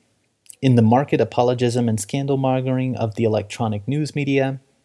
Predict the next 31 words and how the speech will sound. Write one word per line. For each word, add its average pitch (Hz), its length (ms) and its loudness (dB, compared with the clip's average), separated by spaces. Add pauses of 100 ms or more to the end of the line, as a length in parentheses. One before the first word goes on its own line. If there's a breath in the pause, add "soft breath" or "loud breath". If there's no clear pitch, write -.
(120)
in 120 180 0
mobilization 139 720 -2
drives 127 300 2
by 110 160 2
Fox - 380 -8
News, 139 340 -4
the 123 100 -2
Republican 113 540 -4
Party, 117 360 -2
and 113 160 -6
campaign 113 420 -4
ads, 139 420 -4 (600)
in 139 120 2
administrative 143 680 2
edicts 113 460 -6
to - 120 -4
roll 117 220 2
back 117 300 0
environmentalism, 110 1080 -4
weaken 135 360 -2
labor, 113 320 0
and 107 160 -4
curtail 127 500 -2
minority 113 480 0
rights 78 340 -8
in 120 80 -4
the 113 60 -2
name 110 220 -2
of 107 140 -4
religious 107 420 -4
morality, 107 680 -2